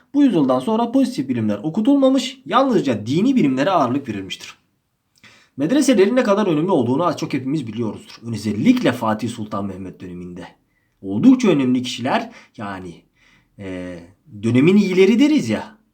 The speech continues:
İşte o kişiler medreselerden çıkmışlardı değerli arkadaşlarım. Ancak on yedinci yüzyılda medreseler artık bozulmaya yüz tutmuştu. Bu durum bizlere ne gibi sonuçlar verir? Avrupa'nın gerisinde kalır mı Osmanlı Devleti?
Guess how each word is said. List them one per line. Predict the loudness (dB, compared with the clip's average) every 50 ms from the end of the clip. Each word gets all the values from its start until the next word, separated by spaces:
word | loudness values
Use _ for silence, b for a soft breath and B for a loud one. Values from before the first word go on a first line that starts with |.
| _ _
İşte | -14 -10 -6 -2
o | 2 2 2 2
kişiler | 2 0 -2 -2 -2 0 0 -2 -2 -4 -10
medreselerden | -12 -10 -8 -6 -6 -8 -8 -10 -12 -14 -14 -16 -16 -18 -18
çıkmışlardı | -18 -18 -16 -16 -16 -16 -16 -16 -18 -20 -20 -20
değerli | -20 -20 -20 -20
arkadaşlarım. | -20 -20 -20 -20 -20 -20 -20 -20 -20 -20 -20 b b b b b b -6
Ancak | -4 -4 -2 -2 -2 0
on | 0 2
yedinci | 2 4 4 4 4 4 4
yüzyılda | 2 2 0 -2 0 0 0 -2 -2 -6 -12 _ -12
medreseler | -10 -10 -10 -10 -12 -14 -12 -10 -10 -10 -10 -10 -12 -16 -16
artık | -16 -16 -12 -10 -8 -8 -6
bozulmaya | -6 -6 -6 -8 -10 -10 -8 -6 -6 -6 -8 b b b b b b b b -10
yüz | -10 -10 -10
tutmuştu. | -12 -16 -18 -16 -18 -18 -18 -18 -20 -20 _ _ _ _ b b b b b b b b b b b b 0
Bu | 2 4 6
durum | 8 8 8 6 4 2 -4 -10 -20 _ _ _ _ _ _ _ 0
bizlere | 0 4 4 4 4 4
ne | 4 4
gibi | 4 2 2
sonuçlar | 0 -2 -4 -4 -2 -2 -2 -2 -2
verir? | -4 -6 -8 -12 -16 -20 _ _ b b b b b b b b b b
Avrupa'nın | 2 6 6 8 8 6 6 6 6 6 4 2
gerisinde | 2 0 0 -2 -2 0 0 0 0
kalır | 0 2 2 2 2
mı | 2 2 2
Osmanlı | 2 0 0 -2 -2 0 0 0 0
Devleti? | 0 0 0 0 -2 -2 -4 -6 -6 -8